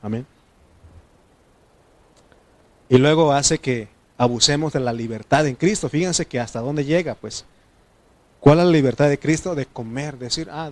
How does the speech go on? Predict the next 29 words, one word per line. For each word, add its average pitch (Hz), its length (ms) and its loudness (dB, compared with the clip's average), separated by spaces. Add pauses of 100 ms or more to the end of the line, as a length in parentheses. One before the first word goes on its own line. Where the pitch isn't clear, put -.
de 135 80 -16
todo 147 240 -6
se 127 140 -12
vale". 120 300 -10 (1400)
De 127 140 6
comer 127 340 0
lo 156 100 -2
sacrificado, 135 640 -2
los 127 200 -4
ídolos, 156 340 0
y, - 80 -12 (580)
Y 123 120 6
eso 143 340 2
trae 143 500 0
como 113 380 -8 (100)
consecuencia 135 640 -2
la 117 160 -10
pérdida 135 320 0
del 117 200 -6
galardón. 107 600 0 (760)
Por 123 140 8
eso, 139 120 6
hermanos, 143 580 2 (920)
este, 110 420 0
veamos 143 440 2
esto, 190 260 -4
pues, 147 200 0
porque, 123 440 -2 (840)
eh, 113 520 0